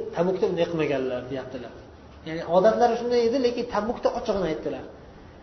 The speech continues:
"Tabukka boramiz, Rum bilan urushamiz." <laughs> Rum degani o'sha paytda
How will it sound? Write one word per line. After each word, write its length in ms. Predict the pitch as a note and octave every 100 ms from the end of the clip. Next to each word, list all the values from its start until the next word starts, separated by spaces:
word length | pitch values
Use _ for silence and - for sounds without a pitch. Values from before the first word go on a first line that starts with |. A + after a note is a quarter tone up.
| - - -
"Tabukka 500 | E3 F#3 A3+ A3 C4+
boramiz, 680 | C4+ C#4 C4+ C4+ C4 B3 F3+ D#3+
Rum 280 | F3 A#3 C4
bilan 260 | C4+ C#4 C#4
urushamiz." 720 | C#4+ C#4 C#4 C#4+ C#4+ B3+ G#3+ E3 C#3 - - - -
<laughs> 640 | - - - - - D#3 E3+
Rum 160 | B3+ G#3 F3
degani 400 | F3 F3 F3+ C4 - - - - - - - - -
o'sha 220 | - D#3+ A3+
paytda 460 | F3 D#3+ D#3+ -